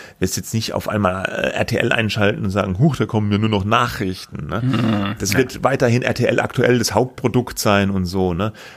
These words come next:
Speaker 1: Aber wahrscheinlich wird es eher im Digitalen spürbar werden.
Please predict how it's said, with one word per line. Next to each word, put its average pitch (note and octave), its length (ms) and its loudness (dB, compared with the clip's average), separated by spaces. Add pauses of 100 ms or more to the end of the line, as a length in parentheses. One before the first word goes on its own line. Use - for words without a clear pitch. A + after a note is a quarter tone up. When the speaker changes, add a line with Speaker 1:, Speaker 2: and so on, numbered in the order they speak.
Speaker 1:
Aber A2 240 2
wahrscheinlich A2+ 420 0
wird A2+ 140 2
es G#2+ 140 0
eher A#2 300 -4
im A2 140 -6
Digitalen G2 800 -4 (220)
spürbar G2+ 720 -2
werden. - 460 -10